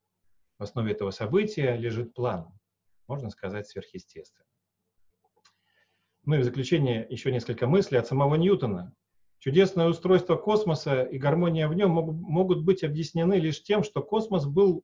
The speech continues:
создан по плану всеведущего и всемогущего существа.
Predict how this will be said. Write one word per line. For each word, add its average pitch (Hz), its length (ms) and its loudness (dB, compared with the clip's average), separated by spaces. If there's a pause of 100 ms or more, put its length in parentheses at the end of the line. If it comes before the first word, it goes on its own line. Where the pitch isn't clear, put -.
(120)
создан 196 580 0
по 156 120 2
плану 185 340 2
всеведущего 151 880 -4 (540)
и 117 80 -6
всемогущего 180 680 2
существа. 117 680 -10